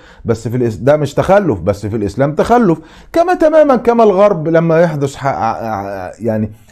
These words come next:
واحد، آه، مسيحي مثلا، م-، يهودي أك-، قام بجريمه ضد مسلمين، يقول لك عليه، آه، مختل عقليا.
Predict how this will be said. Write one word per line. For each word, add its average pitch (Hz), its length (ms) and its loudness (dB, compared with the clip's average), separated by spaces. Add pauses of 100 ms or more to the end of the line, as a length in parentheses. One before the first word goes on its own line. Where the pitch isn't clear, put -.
(160)
واحد، 127 580 0
آه، 107 720 0
مسيحي 113 640 0
مثلا، 113 340 -2
م-، 113 440 -2
يهودي 120 520 2
أك-، - 540 -8 (140)
قام 156 220 2
بجريمه 123 680 2 (340)
ضد 127 260 0
مسلمين، 120 480 -2
يقول 131 140 0
لك 127 120 -6
عليه، 127 280 -2 (320)
آه، 123 400 6
مختل 208 420 2
عقليا. 139 520 2